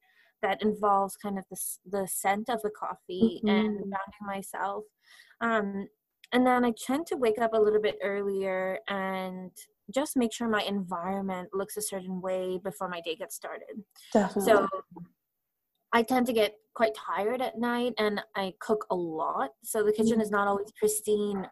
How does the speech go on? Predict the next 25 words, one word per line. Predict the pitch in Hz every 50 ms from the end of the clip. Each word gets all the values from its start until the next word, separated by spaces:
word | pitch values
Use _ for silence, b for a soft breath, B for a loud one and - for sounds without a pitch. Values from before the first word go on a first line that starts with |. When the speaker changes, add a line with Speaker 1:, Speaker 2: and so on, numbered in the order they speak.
| -
Speaker 1:
before | 180 214 208 - _ - 196
I | 190
go | 190 185 180
to | 175
bed. | - - 165 117 107 - - _ b b b b b b b b
So | 247 233 233 226 226 214 208
Speaker 2:
Mm. | -
Speaker 1:
every | - - - 269 262 254
morning | 240 233 233 226 226 226 226
I'll | 196 208 202
wake | 190 202 202 214 214 - 220
up, | 208 202 196 202 -
I'll | 208 208 208
make | 202 208 208
sure | - - 214 190
the | 196 - _ _ _ _ _ _ _ _ _
kitchen | - 214 214 - 214 208 190 180
is | 175 -
perfect. | - - 285 277 - 285 277 277 269 _ _ - - - _ -
Um, | 220 214 208 202 196 185 185 180 175 - _ 247
you | 240 233
Speaker 2:
Mm. | 214
Speaker 1:
know, | 208 190 190 190
I'll | - - 196
make | 202 202 233